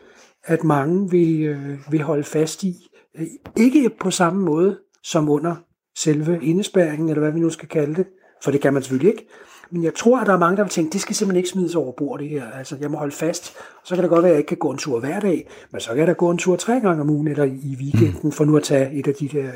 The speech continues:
Speaker 1: øh, eksempler, ikke?
Speaker 2: Men Henrik, skal vi ikke også insistere på forandring, når der sker sådan en krise? Altså, det, jeg får lyst til at dele med dig, det er, at, øh,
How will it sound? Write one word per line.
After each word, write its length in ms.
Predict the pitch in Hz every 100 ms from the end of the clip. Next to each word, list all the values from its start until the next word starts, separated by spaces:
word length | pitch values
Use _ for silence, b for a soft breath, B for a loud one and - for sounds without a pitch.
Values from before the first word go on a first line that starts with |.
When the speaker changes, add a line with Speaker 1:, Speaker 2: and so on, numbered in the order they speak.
| 127
Speaker 1:
øh, 100 | 127
eksempler, 520 | 120 - 151 113 147 165
ikke? 200 | - - - B
Speaker 2:
Men 100 | 156
Henrik, 260 | 131 170 156
skal 340 | - 139 196
vi 60 | 185
ikke 200 | 170 156
også 200 | 127 - -
insistere 600 | 117 117 - 175 143 82 -
på 120 | -
forandring, 560 | - - 123 - 82 -
når 100 | 104
der 80 | 98
sker 280 | 92 - 92
sådan 160 | 90 92
en 100 | 90
krise? 400 | - 98 104 98 B B
Altså, 200 | - 135
det, 80 | 151
jeg 100 | 170
får 80 | 175
lyst 160 | 170 -
til 60 |
at 100 | 156
dele 180 | 139 156
med 140 | 156
dig, 140 | 135 127
det 180 | 143 135
er, 120 | 151
at, 300 | - 107 -
øh, 180 | 110